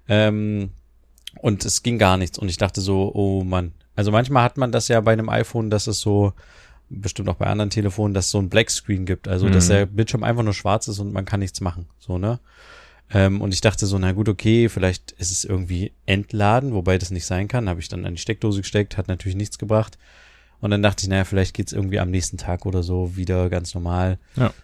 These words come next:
Speaker 1: Oder es ist einfach nur, der Bildschirm ist ganz dunkel und der ist irgendwie grad komisch und vielleicht krieg ich den dann irgendwann mal heller. War aber nicht der Fall. Es war dann quasi tot. Und, ähm, ich hatte eigentlich vor, am nächsten Tag, ähm, die ganze Zeit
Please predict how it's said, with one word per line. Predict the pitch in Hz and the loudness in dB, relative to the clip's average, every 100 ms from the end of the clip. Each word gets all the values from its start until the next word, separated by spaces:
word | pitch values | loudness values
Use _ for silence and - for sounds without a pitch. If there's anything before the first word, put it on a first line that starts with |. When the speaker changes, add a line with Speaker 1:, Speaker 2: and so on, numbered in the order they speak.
| _ | _
Speaker 1:
Oder | 101 | 2
es | 85 | 2
ist | - | 2
einfach | 95 104 | 0 2
nur, | 104 101 98 | 4 4 2
der | - | 2
Bildschirm | 95 113 107 | 2 2 0
ist | 95 | 0
ganz | - 95 98 | 0 0 0
dunkel | - 123 135 113 | 0 0 2 0
und | 104 92 - - _ _ - | 0 -4 -8 -20 _ _ -8
der | 98 | -4
ist | 98 | -4
irgendwie | - 107 95 | -2 -2 0
grad | 95 - | 0 0
komisch | - 104 107 | 0 2 0
und | 95 | -4
vielleicht | 90 92 92 | -4 -2 -2
krieg | - 98 | -2 -4
ich | - | -4
den | 98 | -4
dann | 95 | -2
irgendwann | 98 92 90 | -2 -2 -2
mal | 87 | 0
heller. | 92 92 90 - - - - _ | 0 0 -2 -10 -20 -20 -20 _
War | - 95 | 0 4
aber | 117 113 | 6 4
nicht | 104 | 2
der | 101 | -2
Fall. | - 92 90 | 0 0 0
Es | 90 | -2
war | 101 | 2
dann | 101 98 | 2 2
quasi | 98 92 | 0 -2
tot. | - 95 90 - _ _ _ _ _ - | -4 -6 -8 -8 _ _ _ _ _ 2
Und, | 107 104 101 95 - | 4 4 0 -2 0
ähm, | 104 101 98 95 90 - _ _ _ _ _ | 0 2 0 -4 -6 -14 _ _ _ _ _
ich | - - | -10 -6
hatte | - 104 | -4 2
eigentlich | 120 131 123 | 2 2 0
vor, | - 117 | 2 2
am | 104 | 4
nächsten | 107 110 117 | 0 -2 -4
Tag, | - 107 110 - - - - - _ - | 0 2 2 -2 -20 -20 -20 -20 _ -2
ähm, | 104 101 101 98 95 95 - _ _ 269 - - - | 4 4 4 2 0 -4 -8 _ _ -20 -20 -20 -8
die | 110 | -2
ganze | 113 113 110 | 0 -2 -2
Zeit | - 107 107 - - | 0 4 4 2 -6